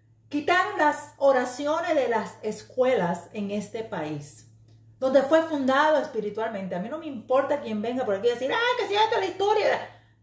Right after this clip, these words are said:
Al final, fue un, una base bien fundada espiritualmente, en medio de la imperfección, porque ni tú ni yo somos perfectos. Pero siempre hay un remanente que busca y quiere agradar a Dios más que a los hombres y al mundo y la vanidad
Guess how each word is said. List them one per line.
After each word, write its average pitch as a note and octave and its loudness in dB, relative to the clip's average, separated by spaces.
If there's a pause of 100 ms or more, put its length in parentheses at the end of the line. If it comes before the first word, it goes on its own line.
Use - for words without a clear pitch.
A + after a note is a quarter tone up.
(460)
Al C4+ 8
final, A#3 -2 (220)
fue - 4
un, D#4+ 2
una D4 2
base C#4 2
bien B3+ -2
fundada A3+ -2
espiritualmente, G3+ -2
en F3+ -4
medio G#3 2
de C4 4
la A#3 2
imperfección, E3+ -4
porque F3+ -6
ni F3 0
tú G#3+ 0
ni A#3 -2
yo A3 4
somos G#3+ -4
perfectos. F3 -6 (380)
Pero B3 2
siempre B3 4
hay B3 6
un B3 4
remanente A#3+ 2
que G#3 0
busca B3+ 0
y G#3+ -2
quiere A3+ 2
agradar G3 0
a G#3 2
Dios G3 -2
más G3+ -2
que G#3+ 0
a F3+ 4
los F3 4
hombres D#4+ 4
y - 8
al G3+ 2
mundo D#4+ -2
y E4+ -4
la B3 4
vanidad B3 0